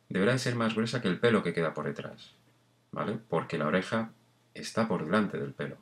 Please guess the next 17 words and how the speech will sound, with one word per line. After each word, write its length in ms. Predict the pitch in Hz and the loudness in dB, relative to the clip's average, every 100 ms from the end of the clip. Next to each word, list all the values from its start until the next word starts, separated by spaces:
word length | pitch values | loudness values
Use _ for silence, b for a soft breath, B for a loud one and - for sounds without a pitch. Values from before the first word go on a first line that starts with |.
| _ _ b b b b b _ | _ _ b b b b b _
¿ok? 200 | - - 95 220 B B - | -10 -4 -4 -4 B B 0
Lo 100 | 95 | 4
que 60 | 98 | 4
pasa 180 | 120 139 | 4 4
es 20 | |
que 60 | 117 | 4
hay 40 | |
veces 260 | 117 - - | 4 2 4
que 100 | 107 | 6
hay 60 | |
volúmenes 420 | 110 113 90 78 - | 8 6 4 2 2
tan 160 | 110 | 2
claros 560 | 90 80 92 143 - - _ - | 4 2 2 -4 -12 -20 _ -10
y 60 | |
que 120 | 80 | -4
quedan, 400 | 87 87 87 85 b b b b - | 2 2 2 -2 b b b b -6
eh, 920 | 87 80 80 78 76 73 73 71 | -2 -2 -2 -4 -4 -4 -6 -10